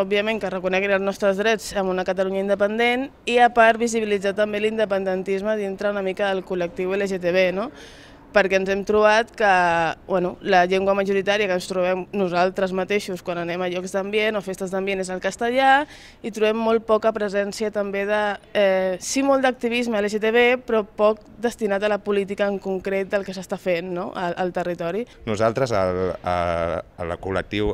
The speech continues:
Speaker 2: L G B T I, doncs, som un col·lectiu que, per definició, sempre hem estat molt, doncs, que ens agrada molt la festa, o hi ha gra-, bastanta part del col·lectiu que, que li agrada la festa, també li agrada, doncs, anar a la platja i tal, no? I hem fet algunes accions encarades en aquest aspecte, no,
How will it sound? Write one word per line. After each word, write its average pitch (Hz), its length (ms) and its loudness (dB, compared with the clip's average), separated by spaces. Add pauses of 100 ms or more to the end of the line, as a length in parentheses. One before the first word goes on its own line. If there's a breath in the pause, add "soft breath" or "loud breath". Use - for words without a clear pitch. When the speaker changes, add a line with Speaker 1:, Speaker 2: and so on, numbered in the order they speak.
Speaker 2:
L 95 160 -4
G 92 160 -6
B 90 80 -6
T 90 120 -4 (100)
I, - 20 -6 (160)
doncs, 87 320 -6
som 95 160 -6
un 98 160 -6
col·lectiu 110 540 -4 (340 loud breath)
que, 98 240 0
per 95 160 -6
definició, 95 640 -4
sempre 92 320 -6
hem 95 140 -6
estat 92 180 -6
molt, 90 560 -6
doncs, 95 160 -10
que - 140 -10
ens 90 100 -6
agrada 90 240 -6
molt 90 240 -8
la - 80 -12
festa, 95 400 -4
o 87 160 -8
hi 98 160 -10
ha 87 140 -6
gra-, 98 180 -8 (320)
bastanta 92 640 -6
part 92 160 -8
del 90 160 -8
col·lectiu 98 400 -6
que, 98 160 -4 (560 loud breath)
que 101 80 -2
li 90 80 -2
agrada 87 240 -4
la 85 80 -6
festa, 107 320 -4
també 87 220 -8
li 85 80 -6
agrada, 87 560 -4
doncs, 87 220 -8
anar 85 160 -10
a - 20 -6
la 82 80 -10
platja 101 400 -4
i 80 60 -16
tal, 85 180 -10
no? 90 160 -10
I 90 160 -6
hem - 320 -14
fet 101 160 -6
algunes 90 320 -8
accions 95 400 -6
encarades 90 480 -6
en 87 80 -8
aquest 85 220 -10
aspecte, 98 340 -6
no, 92 80 -6